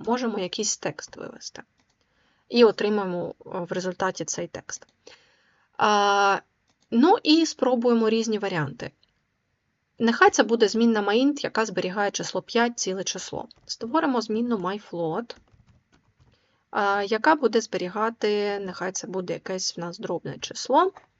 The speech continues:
А, також давайте створимо змінні зі строкою і подивимось, my S T R один, а, це буде, м, текст один,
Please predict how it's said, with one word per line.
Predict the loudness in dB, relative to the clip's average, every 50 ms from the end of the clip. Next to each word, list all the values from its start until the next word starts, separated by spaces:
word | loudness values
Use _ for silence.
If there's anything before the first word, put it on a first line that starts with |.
| -20 -20 _ _ _ _ _ _ _ _ _ _ -4
А, | 0 0 0 2 0 0 -2 -4 _ _ _ _ _ 0
також | 2 2 2 2 0 -2 0 2 4 6 4 4 2 -2 -6 -6
давайте | -6 -4 -4 -4 -4 -4 -6 -8
створимо | -8 -8 -10 -8 -4 -4 -2 -2 -2 -4 -4 -4 -4 -2 -2 -2 -2 -4 -6 -6
змінні | -8 -8 -6 -4 -4 -4 -4 -4 -4 -4 -4 -6 -6
зі | -4 -4 -4 -4
строкою | -6 -6 -6 -6 -6 -6 -4 -4 -4 -4 -2 0 2 2 2 2 0 0
і | 0 0 0
подивимось, | -2 -2 -6 -4 -2 0 0 0 -2 -4 -4 -2 0 0 0 0 -2 -4 -10 -10 -12 _ _ _ _ _ _ _ -12
my | -8 -6 -6 -6 -6 -8
S | -8 -10 -8 -8 -8
T | -8 -8
R | -8 -8 -8
один, | -10 -8 -6 -2 0 0 0 0 -2 -4 _ -16 -20 -20 -20 -20 -20 -14 -6
а, | -2 -2 0 0 0 0 0 -2 -4
це | -4 0 2 2 2
буде, | 2 0 -2 -2 0 0 0 0 0 -2 -6 -10 _ _ _ _ _ _ _ _ -14
м, | -12 -10 -10 -8 -8 -8 -8 -10 -10 -10 -10 -10 -12 -12 -14 -16 -8 -4
текст | -2 -2 -2 -2 -6 -8 -8 -10 -14 _
один, | -12 -10 -8 -4 0 2 2 2 2 0